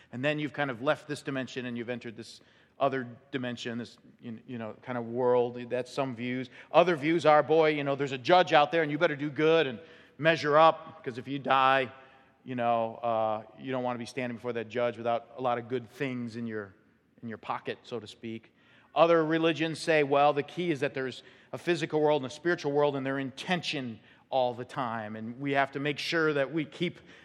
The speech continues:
that tension in balance." In fact, you know the little saying, "Knock on wood," it's actually a, a religious saying. It's from animism. Basically, it's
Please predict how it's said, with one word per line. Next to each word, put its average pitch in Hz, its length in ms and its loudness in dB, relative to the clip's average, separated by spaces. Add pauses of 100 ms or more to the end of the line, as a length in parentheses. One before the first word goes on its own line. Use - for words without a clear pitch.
that 147 300 4
tension 127 640 -6 (320)
in 143 260 -8
balance." 151 600 2
In 147 80 -6
fact, 160 240 2
you 180 80 -4
know 160 100 2
the 151 60 0
little 139 140 -2
saying, 139 360 -4
"Knock 143 280 0
on 127 240 -4
wood," 135 320 0
it's 120 120 -10
actually 127 380 -8
a, 107 120 -8 (380)
a 123 60 -8
religious 127 480 -6
saying. 123 540 -6
It's 113 120 -12
from 117 200 -8
animism. 127 580 -6
Basically, 127 460 -8
it's - 160 -16